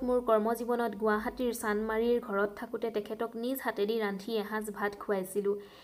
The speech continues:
এগিলাচ গাখীৰ খুৱাইছিলোঁ। সেই কথাটোকে তেখেতে মৃত্যুলৈকে ডখৰ আগত বখা নিলে। তাৰ পিছতে পৰে বাপ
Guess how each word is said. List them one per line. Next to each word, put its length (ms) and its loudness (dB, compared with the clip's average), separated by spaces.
এগিলাচ 400 0
গাখীৰ 400 2
খুৱাইছিলোঁ। 480 0
সেই 180 6
কথাটোকে 480 0
তেখেতে 420 0
মৃত্যুলৈকে 720 0
ডখৰ 280 -2
আগত 200 -2
বখা 280 -4
নিলে। 220 0
তাৰ 220 2
পিছতে 440 0
পৰে 200 4
বাপ 200 0